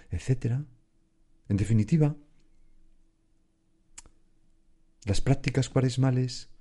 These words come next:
eh, deben estar muy, mm, implicadas, el ayuno, la limosna y, y, y, y, y la oración deben estar muy imbricadas con las obras de misericordia, corporales y espirituales.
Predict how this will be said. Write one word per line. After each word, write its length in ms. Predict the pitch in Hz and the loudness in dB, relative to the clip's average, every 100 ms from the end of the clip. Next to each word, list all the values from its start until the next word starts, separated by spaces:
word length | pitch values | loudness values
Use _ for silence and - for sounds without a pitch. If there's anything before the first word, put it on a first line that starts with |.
| - - _ - | -20 -20 _ -4
eh, 80 | 101 | 4
deben 300 | 113 131 131 | 6 8 6
estar 500 | 120 135 131 - - - - - - - | 4 4 4 2 -8 -10 -10 -8 -8 2
muy, 420 | 123 139 139 - - - - | 6 6 4 -2 -18 -20 -12
mm, 240 | - 98 98 - | -4 0 0 2
implicadas, 1040 | 113 98 - 90 127 139 127 127 - - _ _ _ - | 4 4 2 2 4 4 4 0 -8 -14 _ _ _ 0
el 120 | 85 | 2
ayuno, 680 | 85 113 123 113 107 107 - - - | 4 6 6 6 2 0 -4 -14 -4
la 120 | 85 | -2
limosna 760 | 82 90 110 - 98 98 95 - - - - | 0 2 2 2 0 0 0 -4 -20 -14 -8
y, 60 | |
y, 220 | 82 92 - | -4 -4 -2
y, 180 | 95 - | -4 -2
y, 300 | 92 - 95 | -4 0 0
y 40 | |
la 100 | 90 | 2
oración 400 | 95 95 127 117 - - | 0 2 2 2 -2 2
deben 200 | 110 117 | 6 6
estar 340 | 110 127 - - - - | 6 2 2 -8 -14 0
muy 400 | 107 127 127 - - - | 6 6 6 -2 -10 4
imbricadas 920 | 120 113 101 101 - 131 117 117 - - - | 8 8 8 6 4 4 4 2 -2 -12 -2
con 160 | 113 95 | 4 6
las 180 | 98 131 | 6 6
obras 320 | 127 131 110 | 8 8 8
de 120 | 98 | 4
misericordia, 760 | 87 - 80 78 90 - 85 - - - - - | 4 2 -2 -2 -4 -4 -8 -12 -20 -20 -6 4
corporales 840 | 113 - 110 139 160 160 - - | 6 10 10 8 4 0 -6 -6
y 120 | - 92 | 2 2
espirituales. 920 | - - 82 - - - - - | 2 0 -2 0 -2 -2 -12 -16